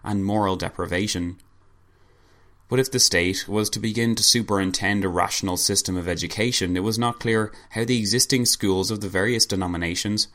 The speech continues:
were to be financed, without upsetting those members of other sects forced to contribute to their upkeep out of the rates. Most churchmen and conservatives still demanded special favours for denominational schools, but Liberals usually attacked this position and tended to advocate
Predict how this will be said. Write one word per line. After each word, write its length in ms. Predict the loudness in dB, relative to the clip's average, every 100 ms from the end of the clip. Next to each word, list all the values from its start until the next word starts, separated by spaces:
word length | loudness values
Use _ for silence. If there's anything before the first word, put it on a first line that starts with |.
| -10
were 140 | -8 -6
to 80 | -8
be 100 | -6
financed, 680 | 0 0 2 0 -2 -4 -12 -20 _ -18 -4
without 280 | -2 -2
upsetting 520 | 0 2 4 2 2 2
those 240 | 0 0
members 400 | -2 0 -2 -2 -4
of 180 | -4 0
other 240 | 2 4 4
sects 500 | 2 0 -6 -8 -8 -16 -6
forced 260 | -2 0
to 60 | 0
contribute 480 | 0 0 -2 -2 -2
to 60 |
their 200 | 0 0
upkeep 400 | 0 -2 -4 -4 -2
out 220 | 0 2
of 100 | 0
the 80 | -2
rates. 520 | -2 -2 0 0 0 -4 -20 _ -20 -20 _ _ -20 _ -20 _ -20 -20 -2
Most 320 | 2 4 4
churchmen 380 | 4 2 0 -2
and 140 | -2
conservatives 600 | 0 0 2 0 -2 -4 -6 -6
still 260 | -2 2 4
demanded 380 | 4 4 4 2
special 340 | 2 2 0
favours 500 | 0 2 2 2 0
for 120 | 0
denominational 680 | 0 2 2 2 0 -2 -2
schools, 540 | -2 0 2 2 0 -4 -10 -20 -12 -4
but 120 | 0
Liberals 420 | 2 4 4 2
usually 320 | 0 2 2
attacked 420 | 0 0 0 0
this 140 | -4 -4
position 560 | -4 -2 -2 -4 -6 -4
and 180 | -2 0
tended 300 | 0 -2 -2
to 120 | 0
advocate 520 | 0 0 0 0 0